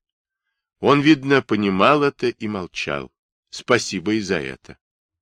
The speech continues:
Он пришел поздно, когда они с Катей уже улеглись. Присел на лавку и обнял. Не как всегда, а грубо, требовательно.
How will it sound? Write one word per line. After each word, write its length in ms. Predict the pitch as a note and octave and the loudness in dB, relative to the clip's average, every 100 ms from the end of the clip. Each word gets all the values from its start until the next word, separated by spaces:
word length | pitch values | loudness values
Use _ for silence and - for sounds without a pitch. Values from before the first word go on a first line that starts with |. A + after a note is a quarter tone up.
| _ _ _ _ _ _ _ _ _ _ _ | _ _ _ _ _ _ _ _ _ _ _
Он 200 | C#3 G3 | 4 4
пришел 460 | G3+ G3 - G3 F3 | 4 0 6 6 6
поздно, 440 | - D#3 G2 E2 | 4 4 4 -2
когда 340 | - F#2+ F#2 G2+ | -2 -2 2 0
они 160 | G2 | 0
с 120 | - | -4
Катей 400 | - F#3+ F#3 A2 F#2 | 2 2 2 -4 -6
уже 280 | G2 G2+ D#3+ | -8 -4 -4
улеглись. 760 | C#3+ C#3+ C3+ E2+ C2 - - _ _ _ - _ | -4 -6 -6 -8 -10 -14 -20 _ _ _ -20 _
Присел 540 | - F#2 - E3+ G3 - | -6 -4 2 6 6 4
на 200 | G2+ G2 | -2 0
лавку 560 | F2+ A#2+ F3 - E3+ - | 4 2 2 -4 -6 -6
и 140 | B2+ - | -8 -6
обнял. 480 | C3+ G#2 - C#2+ C#2+ _ _ _ _ _ - | -2 -4 -4 -14 -20 _ _ _ _ _ -10
Не 100 | F2 | 0
как 260 | E3 F#3+ | 2 2
всегда, 560 | - D3+ G#2 E2+ B1+ - _ - | 0 -4 -4 -6 -10 -12 _ -4
а 100 | G#2+ | -2
грубо, 400 | E2+ C3 C3 D2 | 0 0 0 -2
требовательно. 840 | - G2+ B2 E2 B1+ - - - | -4 2 2 2 -6 -12 -20 -20